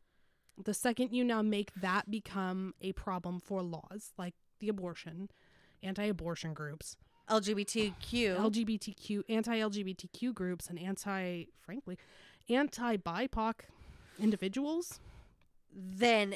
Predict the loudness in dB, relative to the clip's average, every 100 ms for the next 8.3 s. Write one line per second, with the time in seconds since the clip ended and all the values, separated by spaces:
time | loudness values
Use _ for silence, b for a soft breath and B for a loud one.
0 | 0 -2 0 0 -2 -4 -2 0 2 4
1 | 6 8 8 6 4 2 0 0 0 -2
2 | -2 -6 -4 2 4 6 6 4 0 -10
3 | -12 b b b b 2 4 4 0 -4
4 | -4 -8 -6 0 4 6 6 6 4 0
5 | -2 -4 -4 0 2 4 4 2 0 -2
6 | 2 6 6 6 6 4 2 0 0 0
7 | -2 b b b b 8 8 8 0 -4
8 | -10 -12